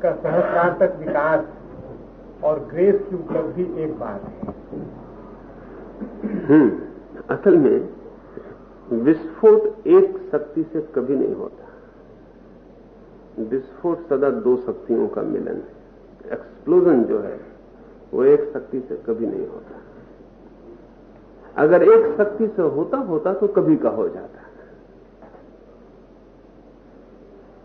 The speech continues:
Speaker 2: तुम्हारी माचिस भी रखी है, तुम्हारी माचिस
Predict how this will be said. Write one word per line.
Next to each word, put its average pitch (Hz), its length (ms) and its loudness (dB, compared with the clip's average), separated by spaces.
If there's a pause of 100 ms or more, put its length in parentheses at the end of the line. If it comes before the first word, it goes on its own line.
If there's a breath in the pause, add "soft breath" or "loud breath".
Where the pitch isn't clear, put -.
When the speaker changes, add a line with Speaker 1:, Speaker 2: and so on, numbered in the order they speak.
(840)
Speaker 2:
तुम्हारी 165 400 4
माचिस 151 540 4
भी 160 100 4
रखी 165 320 0
है, 165 100 2
तुम्हारी 135 400 0
माचिस 131 400 0